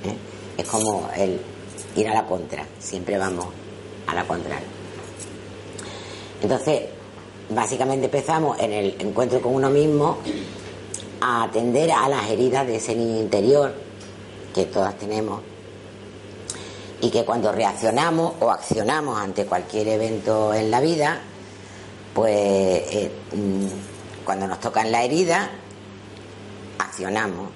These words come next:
reaccionamos en base a esa herida. A lo mejor la, la persona que nos ha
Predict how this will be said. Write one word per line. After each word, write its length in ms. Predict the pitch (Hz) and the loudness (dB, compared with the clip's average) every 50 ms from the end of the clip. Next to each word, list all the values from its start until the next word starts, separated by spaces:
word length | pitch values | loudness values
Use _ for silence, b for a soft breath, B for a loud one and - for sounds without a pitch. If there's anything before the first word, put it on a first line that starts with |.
| - - | -10 -4
reaccionamos 720 | - - 82 80 - - 90 85 92 98 98 101 113 127 - - B B B B B B - | -2 0 0 0 0 -2 -2 -2 0 0 0 0 -2 -4 -6 -10 B B B B B B -2
en 280 | 95 98 82 62 - 80 | -2 -2 -2 -2 -2 -2
base 380 | 101 104 107 - - 127 - - - - | 0 0 0 -2 -4 -4 -6 -6 -8 -6
a 120 | - 98 92 | -4 -4 -2
esa 260 | 92 90 - 98 95 | -4 -4 -2 -2 0
herida. 320 | 110 156 202 151 98 85 - - - B B B B B B B B | 2 4 4 4 2 0 -2 -6 -12 B B B B B B B B
A 60 | 85 | 0
lo 60 | 90 | 0
mejor 300 | 87 90 - - 110 104 | 0 0 0 0 0 2
la, 320 | 107 110 110 110 104 - - B B B B B B - - | 2 2 0 0 0 -2 -4 B B B B B B -8 -2
la 180 | 95 98 95 90 | 0 2 2 2
persona 420 | - - - - 101 98 101 101 | 0 -2 -2 -2 0 0 0 0
que 120 | - 110 104 | 2 0 0
nos 160 | 101 92 98 | 0 0 -2
ha 460 | 101 104 104 104 104 104 101 98 98 | -2 -2 -2 -2 -2 -2 -2 -2 -2